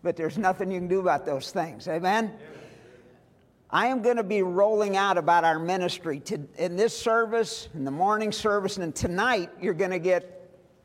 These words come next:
all fifteen rounds. Amen? All right. And, uh, my wife and I have a ministry that's called Training the Nations.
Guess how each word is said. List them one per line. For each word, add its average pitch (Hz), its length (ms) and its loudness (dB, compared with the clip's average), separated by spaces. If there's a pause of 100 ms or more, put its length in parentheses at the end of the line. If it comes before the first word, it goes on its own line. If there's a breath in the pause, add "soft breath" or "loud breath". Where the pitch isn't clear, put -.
(100)
all 180 180 4
fifteen 190 640 -2
rounds. 160 580 0
Amen? 175 480 0 (140)
All 175 260 6
right. 180 300 2 (360 loud breath)
And, 185 360 2
uh, 156 280 4
my 208 240 2
wife 233 380 2
and 202 140 0
I 214 160 2
have 196 240 2
a 170 60 2
ministry 196 760 -2
that's 180 240 -4
called 190 480 0 (300 loud breath)
Training 240 800 -2
the 220 160 0
Nations. - 1000 -4